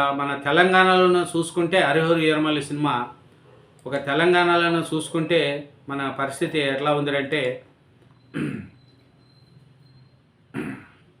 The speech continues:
మన దే-, దే-, తెలుగులో అత్యధికంగా ఇది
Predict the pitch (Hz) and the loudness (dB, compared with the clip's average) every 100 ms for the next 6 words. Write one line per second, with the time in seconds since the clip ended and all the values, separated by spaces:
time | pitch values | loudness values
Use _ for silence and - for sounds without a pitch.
0 | _ _ _ _ _ _ _ _ _ _ | _ _ _ _ _ _ _ _ _ _
1 | _ _ _ _ _ _ 151 151 139 139 | _ _ _ _ _ _ 0 2 2 0
2 | 139 117 117 151 135 120 135 143 143 160 | -6 -8 -2 0 0 -2 0 0 2 4
3 | 180 196 185 160 - 180 170 180 175 151 | 6 6 6 4 4 2 2 4 4 4
4 | 143 143 - _ _ _ _ _ _ _ | 2 -2 -14 _ _ _ _ _ _ _
5 | _ 147 151 139 135 | _ -4 -2 -2 -4